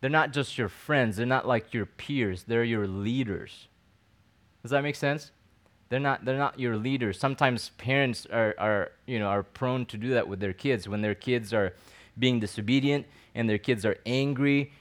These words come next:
and their kids are, you know, just waiting to turn eighteen so they can leave the home. The temptation for the, for the parents is to not become leaders and disciplers anymore, but become peers. They start,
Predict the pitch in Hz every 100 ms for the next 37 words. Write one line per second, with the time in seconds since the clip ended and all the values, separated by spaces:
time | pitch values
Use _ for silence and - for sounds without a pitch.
0 | - 117 113 110 - 123 110 117 107 110
1 | 110 101 101 - 120 131 139 143 139 139
2 | - 123 - 131 131 127 131 - 135 139
3 | - 113 113 120 107 117 135 131 127 127
4 | 139 143 - - - 104 127 120 139 -
5 | 135 113 123 107 110 104 - - - 107
6 | 98 151 160 131 123 107 - 123 120 -
7 | 113 104 120 110 104 98 - 98 110 175
8 | 180 143 107 98 - - - 113 110 104
9 | 151 175 196 120 107 98 101 101 104 107
10 | 110 104 - 117 110 - 143 110 92 92
11 | 98 - 117 107 -